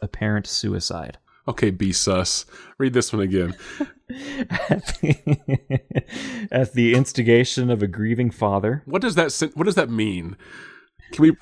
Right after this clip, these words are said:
Speaker 2: can we break down that sentence for just a moment so my brain can process the words that are used here? At the instigation of a grieving, grieving f-,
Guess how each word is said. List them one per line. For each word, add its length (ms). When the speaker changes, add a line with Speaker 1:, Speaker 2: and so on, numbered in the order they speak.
Speaker 2:
can 100
we 80
break 340
down 220
that 180
sentence 400
for 140
just 180
a 60
moment 440
so 100
my 100
brain 380
can 140
process 560
the 180
words 380
that 100
are 140
used 300
here? 120
At 120
the 140
instigation 600
of 80
a 60
grieving, 680
grieving 420
f-, 180